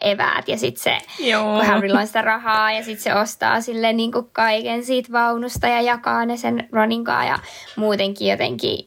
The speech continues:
Speaker 1: se on niin se Harry silleen, että vai-, just se, että vaikka se niinku,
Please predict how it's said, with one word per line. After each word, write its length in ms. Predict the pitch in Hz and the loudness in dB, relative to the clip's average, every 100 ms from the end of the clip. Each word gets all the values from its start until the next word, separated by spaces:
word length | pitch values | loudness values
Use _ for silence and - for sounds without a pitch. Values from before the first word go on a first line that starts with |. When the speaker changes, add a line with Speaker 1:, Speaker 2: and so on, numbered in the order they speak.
| - | -6
Speaker 1:
se 180 | - | 0
on 160 | 226 214 | 2 2
niin 240 | 226 - | 2 0
se 120 | 214 - | 0 -2
Harry 300 | 208 127 - | 0 0 -2
silleen, 400 | 110 - - 120 | -2 -2 0 -2
että 260 | 123 - - _ _ - | -2 -8 -20 _ _ -2
vai-, 180 | 208 - | -2 -2
just 300 | 214 254 277 | -2 -2 -2
se, 120 | - 208 | 0 0
että 160 | 202 | 2
vaikka 160 | 208 208 | -2 0
se 100 | 202 | 0
niinku, 560 | 202 202 220 214 - | 2 0 0 2 2